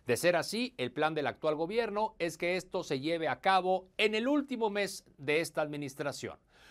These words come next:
Por más que diga que se va a retirar de la vida pública, Andrés Manuel López Obrador nos va a dejar su no me olvides. Mientras tanto, habrá de comenzar el proceso de transición que será coordinado por Juan Ramón de la Fuente, ex rector de la unam y ex embajador de México ante la onu.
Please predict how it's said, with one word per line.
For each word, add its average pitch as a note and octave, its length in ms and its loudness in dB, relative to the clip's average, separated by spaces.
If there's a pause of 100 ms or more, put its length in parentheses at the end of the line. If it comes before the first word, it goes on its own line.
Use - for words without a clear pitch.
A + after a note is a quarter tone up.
(120)
Por A3 160 8
más B3 160 4
que A3 140 2
diga G#3 400 0
que D3 140 0
se C3+ 160 -4
va E3 160 2
a E3+ 40 2
retirar C#3+ 600 0
de A#2 80 -4
la A2 100 -4
vida B2 240 -6
pública, G#3 640 0
Andrés G3+ 420 4
Manuel G#3+ 300 -2
López A#3 320 -4
Obrador G3+ 420 0
nos G3 160 -2
va A#3 120 4
a - 20 2
dejar A3+ 380 0
su A3+ 160 0
no C#4 120 2
me C4+ 140 2
olvides. A#3 560 -2 (300)
Mientras F#3+ 400 2
tanto, G3+ 360 4
habrá F#3 200 6
de G3 100 -2
comenzar E3 540 -2
el F#3 80 -4
proceso F#3 480 -2
de F3 80 0
transición E3+ 720 -2
que - 100 -6
será C3+ 280 -2
coordinado D3 500 -4
por C#3 140 -4
Juan B2 200 -2
Ramón D3+ 280 -2
de A3 80 -4
la F3 100 -2
Fuente, B3+ 400 -4
ex A#2 140 -6
rector E3 320 -4
de E3 80 -2
la C#3 100 -2
unam F3 380 -2
y C#3 40 -8
ex - 200 -10
embajador B2+ 460 -4
de C3+ 100 -2
México D3+ 420 -8
ante D3 240 -4
la D3 200 2
onu. G3+ 360 2